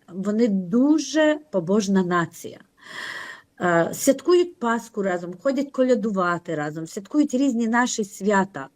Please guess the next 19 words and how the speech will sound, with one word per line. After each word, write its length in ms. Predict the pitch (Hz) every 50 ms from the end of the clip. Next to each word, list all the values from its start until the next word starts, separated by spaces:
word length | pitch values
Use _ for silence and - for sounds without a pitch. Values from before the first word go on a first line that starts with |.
| _ -
е, 380 | 151 156 156 151 151 147 147 151 151
християнські 760 | - 214 202 - - 220 214 214 220 220 196 - - - 202
разом. 460 | 190 202 196 190 185 160 147 147 127 - - _ _ _ - - - - - - - _ _
Тому 640 | - 240 233 226 240 254 277 277 277 277 262 254 - - _ _ _
в 40 |
першу 440 | _ - 277 269 311 294 - - 285
чергу 480 | - - 220 185 170 156 151 - - 156 -
треба 280 | - 226 247 226 220 220
черпати, 800 | 220 - 233 208 196 196 - 233 220 220 220 _ 202 180 - - _ _ _ _ _ _ _ _ _ _ _ _ _ _ -
е, 160 | 196 180 165
силу 680 | 160 - - - - 254 262 311 392 392 302 214 156 151 - _ _ _ _ _
у 80 | 233 214
вірі, 460 | 185 196 214 208 196 151 147 123 - - _ _ _ _
у 80 | - 202
вірі 260 | 185 247 311 320 277
в 60 | 226
Господа 480 | 196 196 208 202 - - - 180 170 175
Бога 380 | 160 147 151 143 127 135 123 - _ _ _ _ _ -
і 260 | 240 269 339 392